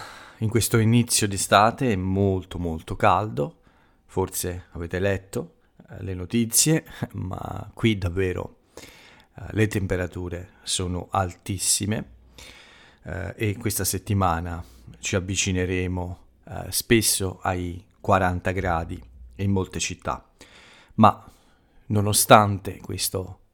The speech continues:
caldo torrido, Italiano in Podcast non si ferma.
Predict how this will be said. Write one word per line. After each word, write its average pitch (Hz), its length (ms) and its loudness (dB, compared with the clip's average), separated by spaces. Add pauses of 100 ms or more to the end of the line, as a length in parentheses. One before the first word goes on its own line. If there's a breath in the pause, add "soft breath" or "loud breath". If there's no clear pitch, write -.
caldo 92 540 2
torrido, 117 720 4 (600 loud breath)
Italiano 98 520 4
in 90 120 -8
Podcast - 720 -2 (340)
non 90 220 -2
si - 140 -4
ferma. 104 600 2